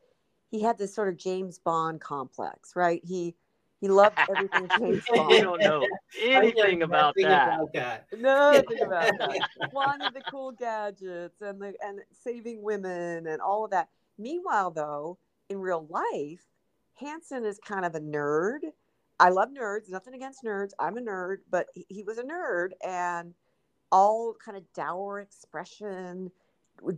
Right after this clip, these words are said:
Speaker 1: wasn't socializing, didn't socialize well with other people, um, wore black when he was in the F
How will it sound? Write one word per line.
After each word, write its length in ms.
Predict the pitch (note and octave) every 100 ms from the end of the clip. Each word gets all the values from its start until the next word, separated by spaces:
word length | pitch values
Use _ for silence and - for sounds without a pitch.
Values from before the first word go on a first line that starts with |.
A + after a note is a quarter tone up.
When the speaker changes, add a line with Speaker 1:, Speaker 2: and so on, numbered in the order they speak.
| D#3
Speaker 1:
wasn't 440 | F3 G3 G#3+ -
socializing, 960 | - F#3+ F#3+ G3 F3+ F3 E3+ F3 F3 F3
didn't 240 | E3 F#3 G3
socialize 560 | F#3+ F#3 F#3 E3+ E3
well 160 | E3+ E3
with 100 | E3+
other 180 | E3 D#3+
people, 760 | _ E3 - D#3+ D#3+ D#3 D#3 _ _ _ _ _ E3
um, 400 | E3 D3+ C#3 - _ _ _ _
wore 360 | F#3+ G#3 G#3+ G#3
black 600 | F3+ E3+ E3 E3 F#3 - _ _ -
when 120 | F#3+
he 60 |
was 160 | F#3+ F3
in 100 | F#3
the 100 | F3+
F 100 | F3+